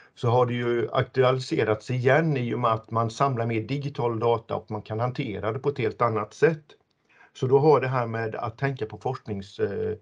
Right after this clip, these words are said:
dataplaner kommit i, i ropet igen. Och speciellt starkt kan man säga att det varit sedan runt,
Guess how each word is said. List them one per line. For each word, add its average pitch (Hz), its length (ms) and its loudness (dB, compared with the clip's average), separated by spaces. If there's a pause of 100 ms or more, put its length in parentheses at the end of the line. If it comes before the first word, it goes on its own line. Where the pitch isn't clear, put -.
(520)
dataplaner 113 680 -2
kommit 110 380 -6
i, 110 320 -4
i 131 60 6
ropet - 440 -2
igen. 139 320 -2 (800)
Och - 340 0
speciellt 151 580 2
starkt 120 500 2
kan 120 120 0
man 123 120 -2
säga 120 380 2
att 107 120 -4
det - 80 -2
varit 117 280 0
sedan 107 500 -6
runt, 113 600 -4